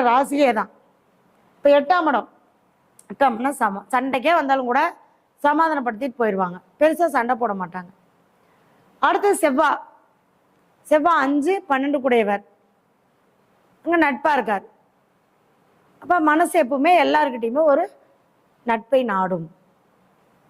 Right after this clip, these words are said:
ஆனா அந்த பன்னெண்டாம் இடம் சொல்லக்கூடிய வெளிநாடு போறது, வெளி தூரதேச பிரயாணங்கள் போறது, வெளியில போறதை ரொம்ப விரும்புவாங்க. மனசு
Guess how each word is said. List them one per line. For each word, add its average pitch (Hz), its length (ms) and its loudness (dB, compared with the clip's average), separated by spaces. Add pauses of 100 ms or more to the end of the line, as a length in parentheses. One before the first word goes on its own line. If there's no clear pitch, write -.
(540)
ஆனா 330 140 0
அந்த 294 140 2
பன்னெண்டாம் 359 420 0
இடம் 349 120 2
சொல்லக்கூடிய 294 380 2
வெளிநாடு 311 420 2
போறது, 254 340 -2
வெளி 269 220 0
தூரதேச 285 540 0
பிரயாணங்கள் 233 440 -2
போறது, 214 220 0 (400)
வெளியில 392 340 4 (100)
போறதை 254 320 0
ரொம்ப 220 160 -4
விரும்புவாங்க. 180 520 -6 (2000)
மனசு 302 300 2